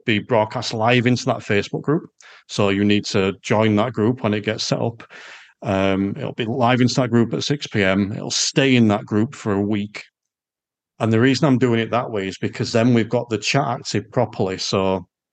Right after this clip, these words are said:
for example, Elizabeth Box will come on, deliver, deliver a presentation, then come off and go into the chat. And then for the rest of the week, I could have those same guys,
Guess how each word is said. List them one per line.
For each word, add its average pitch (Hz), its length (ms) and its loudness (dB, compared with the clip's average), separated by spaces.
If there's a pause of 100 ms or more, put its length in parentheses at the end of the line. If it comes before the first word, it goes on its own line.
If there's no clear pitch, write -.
(560)
for 143 80 0
example, 107 380 0
Elizabeth 113 480 0
Box 117 240 -2
will 131 80 -6
come 117 200 2
on, 107 240 2 (400)
deliver, 123 340 2
deliver 120 340 2
a 104 60 0
presentation, 104 840 -2 (420)
then 127 180 4
come 123 180 2
off 107 200 0
and 110 100 0
go 101 160 4
into 101 180 -2
the 101 120 -2
chat. - 260 -4 (720)
And 117 160 2
then 110 140 4
for 107 140 -2
the 107 120 2
rest 120 280 0
of 107 100 0
the 107 100 2
week, 98 260 0
I 107 100 -4
could 104 180 -2
have 98 240 0 (160)
those 110 560 0
same 104 320 2
guys, 104 500 0